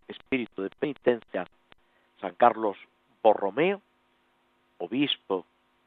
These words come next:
arzobispo de Milán en el siglo dieciséis, modelo también de reformador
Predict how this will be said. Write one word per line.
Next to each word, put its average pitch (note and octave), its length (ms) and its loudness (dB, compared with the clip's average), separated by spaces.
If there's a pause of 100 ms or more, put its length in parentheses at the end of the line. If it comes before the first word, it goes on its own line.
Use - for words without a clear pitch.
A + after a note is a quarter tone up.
(120)
arzobispo G#2 640 -10
de F2+ 180 -10
Milán G2+ 400 -2 (680)
en G#2 100 -6
el G2 140 -6
siglo G#2+ 320 -4
dieciséis, G#2+ 800 2 (640)
modelo G#2+ 440 2
también F#2+ 520 0 (500)
de G2+ 280 0 (520)
reformador A#2 1120 4